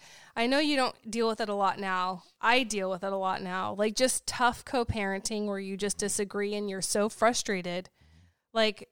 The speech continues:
what do you discuss with the kids about that? You know, if, if the other parent is making irrational, irrational, unreasonable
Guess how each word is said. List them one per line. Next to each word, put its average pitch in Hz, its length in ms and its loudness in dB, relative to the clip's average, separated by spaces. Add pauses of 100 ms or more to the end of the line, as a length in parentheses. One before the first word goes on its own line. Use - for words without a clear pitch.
(280)
what 247 320 2
do 370 60 2
you 381 120 6
discuss 320 340 2
with 294 80 -4
the 240 80 -6
kids 190 300 0
about 180 240 -2
that? - 220 -6 (180)
You 226 100 2
know, 226 180 6
if, 226 200 0
if - 380 2
the 220 360 6 (220)
other 320 320 2
parent 254 720 0
is 214 600 0 (400)
making 220 520 -2 (140)
irrational, 208 920 -2 (280)
irrational, 220 840 0 (480)
unreasonable 214 1300 4